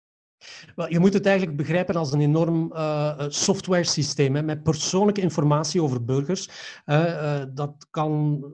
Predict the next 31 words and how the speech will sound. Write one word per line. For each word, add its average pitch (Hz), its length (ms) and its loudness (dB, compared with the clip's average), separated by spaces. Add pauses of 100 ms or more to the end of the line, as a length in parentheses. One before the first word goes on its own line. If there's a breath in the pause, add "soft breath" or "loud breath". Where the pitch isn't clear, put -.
(120)
verzameld 135 500 -4
worden 151 200 0
op 127 100 -4
basis 139 360 -2
van 151 420 -2
v-, 127 400 -16
verdacht 147 480 2
gedrag, 143 540 0
bijvoorbeeld 156 460 -4
door 147 200 -2
bepaalde 143 480 0
individuen 135 640 2 (240 loud breath)
op 147 180 -2
te - 80 -6
sporen. 143 600 2
Data 147 500 2 (180 loud breath)
afkomstig 160 640 -2
van 151 420 -2 (140)
checkpoints, 151 800 2
eh, 156 200 -4
van 151 260 2
beveiligheidscamera's 160 1300 -2
met 147 240 0
gezichtsherkenning, 151 1300 -6
eh, 151 340 -2
van 151 240 -2
spyware 160 800 2
op, 151 180 -4
op 160 220 -4
computers, 175 680 0
van, 160 300 2